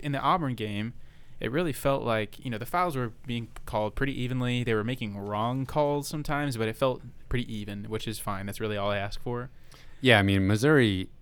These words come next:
Speaker 2: like, had some calls go their way. The, uh, the Yaya Keita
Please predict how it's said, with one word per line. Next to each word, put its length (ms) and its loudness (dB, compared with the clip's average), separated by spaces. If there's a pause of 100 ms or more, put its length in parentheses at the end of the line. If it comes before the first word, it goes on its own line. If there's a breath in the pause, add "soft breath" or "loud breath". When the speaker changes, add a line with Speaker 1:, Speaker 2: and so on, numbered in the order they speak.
(400)
Speaker 2:
like, 120 0
had 200 0
some 180 -2
calls 300 0
go 160 0
their 180 0
way. 200 -4
The, 260 -2
uh, 240 0 (460 loud breath)
the 360 -2
Yaya 320 4
Keita 520 0